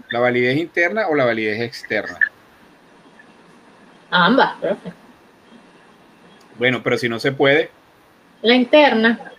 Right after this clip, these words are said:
Speaker 1: La interna, ¿verdad?
Speaker 2: Sí.
Speaker 1: O sea,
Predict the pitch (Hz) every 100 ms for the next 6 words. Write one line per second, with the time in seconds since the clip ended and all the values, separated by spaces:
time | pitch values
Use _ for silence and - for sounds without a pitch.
0 | - _ _ _ _ _ - 127 127 120
1 | 123 120 107 117 156 - _ _ _ _
2 | 214 214 190 214 147 -